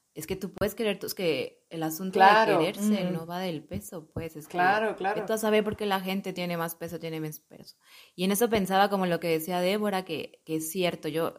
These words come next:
Speaker 1: ahora mismo que estás, este, contando esto, Safo, pienso en Raquel Lobatón, que es una nutricionista mexicana, y, y que habla un montón de eso y se dedica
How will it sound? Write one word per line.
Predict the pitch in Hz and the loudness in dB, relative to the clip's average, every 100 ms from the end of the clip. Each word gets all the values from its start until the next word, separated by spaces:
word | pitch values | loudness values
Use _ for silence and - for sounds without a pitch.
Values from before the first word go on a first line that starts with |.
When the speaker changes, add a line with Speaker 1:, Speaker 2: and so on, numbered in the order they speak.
| - | -10
Speaker 1:
ahora | 180 170 185 | -6 -4 -2
mismo | 190 190 180 | -4 -8 -12
que | |
estás, | 165 - 165 165 - | -12 -10 -10 -10 -10
este, | 175 170 - 160 | -10 -10 -8 -10
contando | 160 156 165 165 | -8 -10 -8 -6
esto, | 175 - 170 | -8 -6 -4
Safo, | 175 175 - 202 | -2 -2 -4 -6
pienso | 185 175 190 | -4 -2 -2
en | 180 | -2
Raquel | 160 165 160 | -4 -4 -2
Lobatón, | 165 160 147 - 185 269 | 0 0 -2 -4 -6 -6
que | 254 | -10
es | 175 | -12
una | 175 165 | -8 -8
nutricionista | 156 156 151 151 151 160 170 | -8 -10 -12 -10 -10 -8 -8
mexicana, | 160 160 - - 208 254 - _ _ - _ _ | -10 -12 -10 -10 -8 -12 -16 _ _ -20 _ _
y, | 175 165 160 156 | -12 -8 -6 -8
y | 185 | -8
que | 202 | -4
habla | 208 269 | 2 4
un | |
montón | 240 202 202 | 4 2 0
de | 202 | 0
eso | 220 | 0
y | |
se | 208 | 0
dedica | 175 165 180 190 202 214 | 2 2 0 -2 -2 0